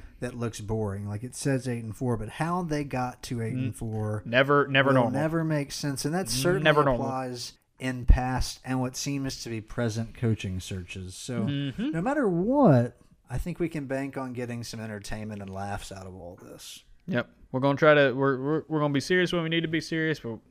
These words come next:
Speaker 2: this is also a sport, and we're gonna have fun with it, as much fun as we can. Um, and I know some of you aren't having a ton of fun right now, but have to, have a ton of fun with Auburn basketball.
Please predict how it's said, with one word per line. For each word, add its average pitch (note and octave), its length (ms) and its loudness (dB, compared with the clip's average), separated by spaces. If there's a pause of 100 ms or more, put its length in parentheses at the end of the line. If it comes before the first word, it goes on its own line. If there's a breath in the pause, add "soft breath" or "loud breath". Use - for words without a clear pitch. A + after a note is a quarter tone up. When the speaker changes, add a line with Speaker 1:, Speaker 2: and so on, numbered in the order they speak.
(120)
Speaker 2:
this B2+ 160 -10
is B2+ 80 -2
also C3 280 2
a A#2 40 -2
sport, C#3+ 380 0
and B2 80 -8
we're A#2 80 -6
gonna A#2 160 0
have A#2 100 0
fun B2+ 240 -2
with B2 140 2
it, A#2 100 0
as A#2 100 -6
much B2 200 -4
fun C3 180 0
as A#2+ 80 -4
we A#2 100 -4
can. B2+ 380 0 (600 soft breath)
Um, A2+ 400 -4
and A2+ 100 -4
I A#2 60 -2
know B2 140 4
some B2+ 140 2
of B2+ 80 -2
you B2+ 120 2
aren't A#2 180 -2
having A#2+ 180 0
a A2+ 60 0
ton C3 160 4
of A#2 60 -2
fun A#2 180 2
right A#2 100 2
now, B2+ 120 2
but D#3 140 4
have E4+ 160 2
to, C4+ 140 2
have C4+ 140 8
a F#4 60 0
ton D#4 180 -2
of B3+ 60 -4
fun C#4 120 0
with G3+ 120 0
Auburn G3 220 4
basketball. F3+ 520 -2